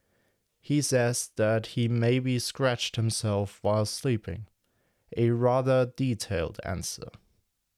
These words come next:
The second detective then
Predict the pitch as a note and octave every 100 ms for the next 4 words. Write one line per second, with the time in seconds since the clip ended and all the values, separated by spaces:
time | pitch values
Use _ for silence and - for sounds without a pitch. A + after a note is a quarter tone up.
0 | _ _ _ _ _ _ _ _ _ _
1 | _ _ B2 A#2+ E3+ F3 C3+ G#2+ - G#2
2 | - C#3+ D3+ D3+ - B2+ C3+ C#3